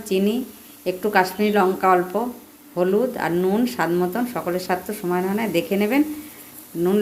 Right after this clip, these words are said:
লাগলে একটু দেবেন। আমি এগুলো সব এর মধ্যে দিয়ে ভালো করে মিশিয়ে নেব।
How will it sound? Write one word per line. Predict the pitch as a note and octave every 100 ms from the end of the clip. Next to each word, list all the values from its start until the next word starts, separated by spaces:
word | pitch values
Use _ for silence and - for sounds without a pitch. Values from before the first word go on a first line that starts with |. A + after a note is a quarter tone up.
| F3+
লাগলে | D#3+ G3 A3
একটু | G#3+ G#3+
দেবেন। | E3+ D#3 D#3
আমি | F3
এগুলো | F3 A#3
সব | A#3 G3
এর | F3+
মধ্যে | G3+ G#3
দিয়ে | G3+ A#3+
ভালো | F3 E3
করে | E3+ A#3
মিশিয়ে | F#3+ - D#3
নেব। | C#3+